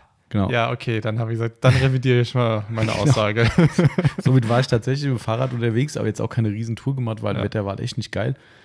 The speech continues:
Speaker 1: Ähm, und das nervt mich halt auch, weißt du. Da stehst du da und denkst so, „Oh, heute könntest du mal, hast ein bisschen Zeit.“ Ach nee, es schüttet grad wie aus Eimern. Okay, dann halt nicht.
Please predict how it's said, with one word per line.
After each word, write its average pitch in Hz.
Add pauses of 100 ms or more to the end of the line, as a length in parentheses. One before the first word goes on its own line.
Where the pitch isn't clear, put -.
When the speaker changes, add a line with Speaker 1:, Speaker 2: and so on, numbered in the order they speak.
(220)
Speaker 1:
Ähm, 110 (140)
und 104
das 98
nervt 113
mich 127
halt 107
auch, 127
weißt 92
du. 95
Da 101
stehst 117
du 131
da 123
und 117
denkst 117
so, 107
„Oh, 104
heute 110
könntest 127
du 143
mal, 127
hast 117
ein 120
bisschen 107
Zeit.“ 117
Ach -
nee, 139
es 101
schüttet 131
grad 98
wie 101
aus 95
Eimern. 107
Okay, 120
dann 110
halt 113
nicht. 120